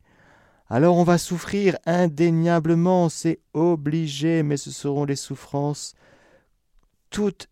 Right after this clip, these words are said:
d'amour, toutes liées à l'accomplissement de la volonté dans des, dans les cœurs, parce que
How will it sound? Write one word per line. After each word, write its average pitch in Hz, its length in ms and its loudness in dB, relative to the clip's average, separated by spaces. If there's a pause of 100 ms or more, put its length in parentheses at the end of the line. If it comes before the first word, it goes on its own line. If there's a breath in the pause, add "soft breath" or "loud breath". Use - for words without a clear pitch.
d'amour, 139 1000 0 (120)
toutes 190 300 -8
liées 117 480 -4
à 90 140 -6
l'accomplissement 98 920 -10
de 92 80 -8
la 85 160 -6
volonté 95 460 -10
dans 92 140 -10
des, 98 260 -10
dans 104 160 -8
les 104 120 -8
cœurs, 175 300 -4
parce - 240 -14
que 233 240 2